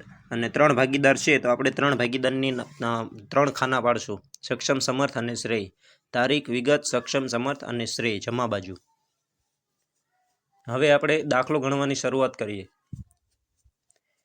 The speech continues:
સક્ષમ, સમર્થ અને શ્રેય એક પેઢીના ભાગીદારો છે. એક ચાર બે હજાર સોળના રોજ તેઓની મૂડી અનુક્રમે એક લાખ સાઠ હજાર અને ચાલીસ હજાર હતી.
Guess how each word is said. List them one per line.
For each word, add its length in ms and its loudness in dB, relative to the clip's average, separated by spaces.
સક્ષમ, 400 -2
સમર્થ 360 -2
અને 180 0
શ્રેય 260 0
એક 220 -4
પેઢીના 360 -2
ભાગીદારો 520 -2
છે. 240 -8
એક 200 -4
ચાર 180 0
બે 120 0
હજાર 180 0
સોળના 380 0
રોજ 300 -4
તેઓની 300 0
મૂડી 320 0
અનુક્રમે 600 -4
એક 200 -2
લાખ 300 0
સાઠ 580 -4
હજાર 240 2
અને 200 -4
ચાલીસ 360 2
હજાર 260 0
હતી. 280 -6